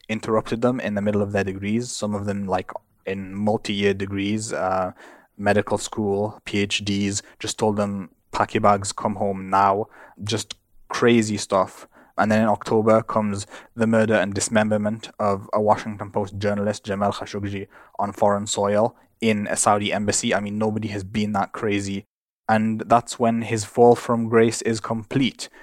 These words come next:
I mean, what is M B S a symbol of today? He's not a symbol of visionary, youthful zeal and reform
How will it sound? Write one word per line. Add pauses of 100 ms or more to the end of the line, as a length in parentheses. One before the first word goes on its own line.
(300)
I
mean,
what
is
M
B
S
a
symbol
of
today?
He's
not
a
symbol
of (400)
visionary, (100)
youthful
zeal
and
reform